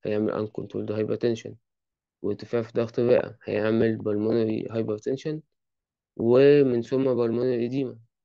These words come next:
وهي-، وهيعمل pericarditis، آه، ارتشاح السوائل على ال-، على القلب برضه، هيعمل، آه، التهاب في الغشاء اللي حوالين القلب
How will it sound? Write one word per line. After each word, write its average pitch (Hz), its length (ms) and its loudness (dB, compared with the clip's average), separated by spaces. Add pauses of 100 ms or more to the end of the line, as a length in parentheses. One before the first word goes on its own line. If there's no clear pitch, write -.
(880)
وهي-، 104 560 -6
وهيعمل 110 640 -2
pericarditis، 117 1040 -4 (840)
آه، 98 460 -4 (1000)
ارتشاح - 380 -10
السوائل 110 420 0
على 107 220 -2
ال-، 101 260 -6
على 104 140 -4
القلب 104 300 -2
برضه، 113 460 -2 (640)
هيعمل، 110 600 0 (160)
آه، 98 320 -6
التهاب 107 360 -4
في - 120 -14
الغشاء 101 320 -4
اللي 107 120 -2
حوالين 101 280 0
القلب 113 300 -2